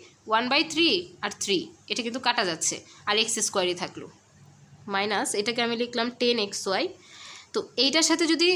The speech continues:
টেন বাই থ্রি এক্স ওয়াই গুণ করি, তাহলে আমাদের কি টেন আর হচ্ছে নিচে থ্রি,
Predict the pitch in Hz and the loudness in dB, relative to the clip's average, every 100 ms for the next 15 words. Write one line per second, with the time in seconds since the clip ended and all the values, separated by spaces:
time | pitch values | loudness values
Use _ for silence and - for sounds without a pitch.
0 | - - - 262 262 262 262 262 233 - | 0 -8 0 2 4 2 2 0 0 2
1 | 240 226 233 226 226 370 - - - 220 | 0 0 -2 -2 -2 -4 -8 -20 -6 -2
2 | 254 349 539 - _ - _ _ _ _ | 2 2 0 -10 _ -20 _ _ _ _
3 | _ - - _ - - - - 214 220 | _ -14 -14 _ -20 -20 -18 -4 0 0
4 | 247 254 392 - - - 254 - - - | -2 2 2 2 -10 -12 -12 -12 -20 -20
5 | _ 262 285 427 - 208 214 208 220 214 | _ 4 4 2 -2 -2 0 0 0 0
6 | 208 208 180 | -2 -2 -4